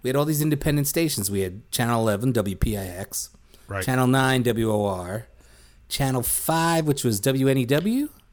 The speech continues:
Speaker 2: At that time. Then when
Speaker 1: Yeah.
Speaker 2: it was Fox, it was W N Y W. Yeah.
Speaker 1: But then we also had, like, the local network affiliates, like A B C,
Speaker 2: Right.
Speaker 1: Channel seven, W A B C, which,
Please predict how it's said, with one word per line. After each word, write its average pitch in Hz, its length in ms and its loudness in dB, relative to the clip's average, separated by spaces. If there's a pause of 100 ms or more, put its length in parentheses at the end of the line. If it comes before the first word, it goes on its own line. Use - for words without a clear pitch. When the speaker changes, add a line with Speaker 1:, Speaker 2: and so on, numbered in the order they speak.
(140)
Speaker 2:
At 113 160 -4
that 135 200 0
time. 104 380 -2
Then 113 180 2
when 120 100 4
Speaker 1:
Yeah. 120 40 0
Speaker 2:
it 104 60 -4
was 104 100 -4
Fox, - 480 0
it 120 40 -6
was 110 120 -4
W 107 380 -2
N 113 220 0
Y 87 180 -2
W. 80 420 -6 (140)
Yeah. 85 140 -4 (300)
Speaker 1:
But 170 140 -4
then 208 160 2
we 208 160 2
also 226 460 2
had, 131 720 2
like, 127 160 -2
the 135 100 0
local 139 640 2 (600)
network 175 400 2
affiliates, 104 500 -2
like 95 160 -6
A 127 140 0
B 127 140 -2
C, 117 720 -2
Speaker 2:
Right. 101 120 -2
Speaker 1:
Channel 143 220 2
seven, 107 420 2
W 110 280 -2
A 113 100 -2
B 107 160 -4
C, 147 460 0 (420)
which, 123 320 2